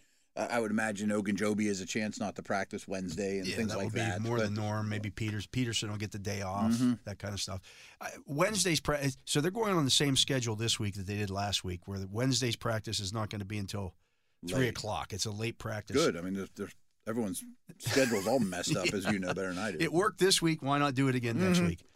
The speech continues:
Speaker 1: Fair enough. I mean,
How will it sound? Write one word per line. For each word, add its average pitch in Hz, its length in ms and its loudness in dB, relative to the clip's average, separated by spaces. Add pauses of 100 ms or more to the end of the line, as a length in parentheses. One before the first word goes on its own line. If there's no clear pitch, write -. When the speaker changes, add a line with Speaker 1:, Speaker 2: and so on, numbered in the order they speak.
(1300)
Speaker 1:
Fair 170 180 8
enough. 139 300 4
I 87 100 0
mean, 110 320 4